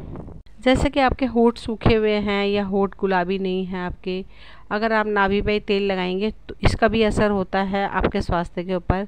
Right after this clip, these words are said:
लेकिन पैसों को लेकर अगर आप ये सोच के लगाएंगे कि भाई मेरे पास पैसे की कमी है, आर्थिक तंगी है, तो वो आपकी आर्थिक तंगी दूर होती चली जाएगी। आपने ये रोज़ करना है जब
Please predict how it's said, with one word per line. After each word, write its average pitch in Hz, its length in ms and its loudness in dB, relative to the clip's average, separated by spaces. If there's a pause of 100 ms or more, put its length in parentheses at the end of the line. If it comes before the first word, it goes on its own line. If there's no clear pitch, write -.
(460)
लेकिन 220 560 2 (460)
पैसों 220 280 6
को 302 140 -2
लेकर 254 380 0
अगर 214 240 0
आप 208 140 2 (220)
ये 208 240 0
सोच 208 300 -2
के 214 120 -2
लगाएंगे 180 460 -2
कि 190 160 -8
भाई 185 180 -4
मेरे 185 220 -4
पास 180 200 -4
पैसे 175 280 -4
की 175 100 -12
कमी 175 380 -4
है, 170 320 -6
आर्थिक - 440 -10
तंगी 170 320 -4
है, 175 200 -6 (400)
तो 240 100 0
वो 240 60 4
आपकी 226 280 4
आर्थिक 214 440 0
तंगी 202 280 -4
दूर 202 300 -2
होती 196 260 -4
चली 180 280 -4
जाएगी। 175 380 -2
आपने 196 440 -4
ये 202 220 -2
रोज़ 190 380 0
करना 160 380 -4
है 156 320 -8 (600)
जब 214 160 4